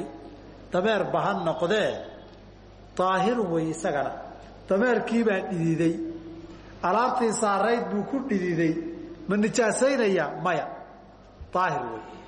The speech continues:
Baktigiisu unbaa nijaasihi iyo fadalaadka waxaa ka soo baxee, asalka xayawaanaadkan inay daahir yihiin weeye. Nabiguna, alayhi salaam, dameer waa fuuli jiray,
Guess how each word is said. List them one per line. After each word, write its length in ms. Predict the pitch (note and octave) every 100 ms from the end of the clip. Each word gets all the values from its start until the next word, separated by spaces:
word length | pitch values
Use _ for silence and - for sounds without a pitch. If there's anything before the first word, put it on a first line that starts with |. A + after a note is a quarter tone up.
| - - - - - - - - - - - - - - - - - - - - - - - A#3
Baktigiisu 680 | A#3+ A#3+ G3+ F#3+ - B3
unbaa 300 | G#3 F3 F3
nijaasihi 680 | D#3 D3+ - G#3 G3+ G3+ F3
iyo 140 | E3+
fadalaadka 680 | D#3 E3 E3+ F#3+ G3+ - F#3
waxaa 280 | G3+ E3 E3
ka 140 | A3+
soo 240 | G#3+ G3+ F3
baxee, 460 | D#3 - A3 - - - - - -
asalka 440 | G#3 G3+ G#3 - E3+
xayawaanaadkan 1000 | - D#3+ D#3+ D#3 D#3+ E3+ F3+ D#3+ D#3 D3
inay 240 | D3 C#3+ C#3+
daahir 320 | E3+ E3 D3 C3+
yihiin 340 | C3+ D3 C#3 A#2+
weeye. 240 | A#2 A#2+ - - - - -
Nabiguna, 340 | A3 G#3 F#3+
alayhi 180 | E3+ G3
salaam, 260 | G3 F3+ E3+
dameer 280 | F#3 F#3+ E3
waa 220 | D#3+ D3+
fuuli 360 | - F3+ D#3 C3+
jiray, 340 | D#3 C3+